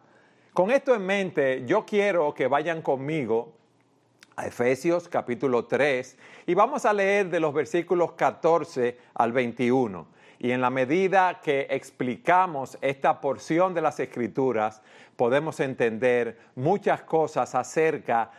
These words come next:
de esas bendiciones que tenemos en Cristo y cómo apropiarnos de ellas a través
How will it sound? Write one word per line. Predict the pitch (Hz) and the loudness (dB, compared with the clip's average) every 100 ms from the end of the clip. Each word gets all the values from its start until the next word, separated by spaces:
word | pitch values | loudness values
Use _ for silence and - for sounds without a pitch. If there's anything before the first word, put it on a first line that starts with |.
| _ | _
de | 113 139 160 170 - - | -2 2 4 2 -2 0
esas | 156 170 175 - | 0 2 0 -2
bendiciones | 160 135 143 131 123 117 170 214 202 185 | -2 0 0 -2 -4 0 2 2 0 -4
que | 170 151 | -4 -2
tenemos | 147 156 160 151 | -2 -2 -4 -4
en | 139 123 | -4 -2
Cristo | 135 147 143 156 | -2 -2 -2 -2
y | 139 - | -2 0
cómo | 208 233 233 | 2 4 4
apropiarnos | 208 185 165 143 180 175 208 196 185 147 | 2 2 0 0 2 4 4 2 -2 0
de | 151 139 151 | 2 4 2
ellas | 117 110 104 - - | 2 0 -2 -8 -4
a | - 123 | 0 2
través | 127 117 123 135 - | 4 4 2 0 -4